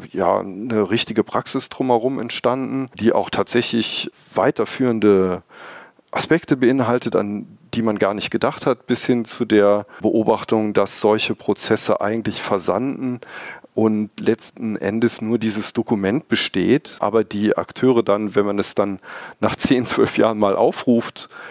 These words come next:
und sie danach fragt, es gar nicht direkt zuordnen können, dass sie eigentlich so ein Dokument mal unterzeichnet haben. Also das ist sozusagen die Bandbreite. Auch das spricht natürlich dann wieder für diesen Aspekt der Standardisierung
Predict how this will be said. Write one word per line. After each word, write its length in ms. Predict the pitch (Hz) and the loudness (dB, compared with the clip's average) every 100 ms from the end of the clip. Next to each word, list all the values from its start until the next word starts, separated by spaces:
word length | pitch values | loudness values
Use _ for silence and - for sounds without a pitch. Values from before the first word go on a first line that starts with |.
| - | -12
und 180 | - 107 | -4 -2
sie 140 | 120 | 2
danach 300 | 113 101 104 | 2 2 -4
fragt, 640 | - - 131 113 110 - - | -4 2 4 4 0 -12 -6
es 220 | - 98 - | 0 0 0
gar 160 | 101 | 0
nicht 200 | 110 - | 0 -4
direkt 320 | - 98 - | -2 -2 -2
zuordnen 500 | - 147 101 95 95 | -2 0 0 -2 -8
können, 240 | - 107 95 | -2 -2 0
dass 160 | 92 | 0
sie 80 | - | 0
eigentlich 300 | 90 101 101 | -2 -2 -6
so 180 | - 104 | -2 -2
ein 160 | 95 95 | -2 -6
Dokument 460 | 98 95 92 98 | -8 -6 -6 -6
mal 100 | 95 | -6
unterzeichnet 800 | 90 90 87 - 104 110 - 90 | -6 -6 -6 -2 0 0 -2 -4
haben. 380 | - - - 92 | -2 -2 -6 -4
Also 180 | 110 101 | -2 2
das 220 | 113 - | 0 0
ist 100 | 113 | -2
sozusagen 460 | 127 - 107 107 107 | 0 0 0 0 0
die 80 | 101 | 0
Bandbreite. 920 | 95 113 113 - 90 92 - 120 - | 0 -2 -4 -4 -2 -2 4 4 4
Auch 140 | 110 | -2
das 200 | - 147 | 0 -2
spricht 340 | - - 135 - | -2 -2 -2 0
natürlich 460 | 123 - 127 117 | -2 0 -4 0
dann 340 | - 113 117 - | 0 0 -2 0
wieder 200 | 117 113 | 2 2
für 160 | - | 2
diesen 260 | 117 110 107 | -4 -4 -4
Aspekt 500 | 85 - 107 110 - | -6 -2 -2 -2 0
der 220 | 104 95 | 2 2
Standardisierung 1200 | - 113 117 98 101 87 110 151 139 131 127 123 | 0 -2 0 -2 -4 -4 -2 0 0 0 -2 -4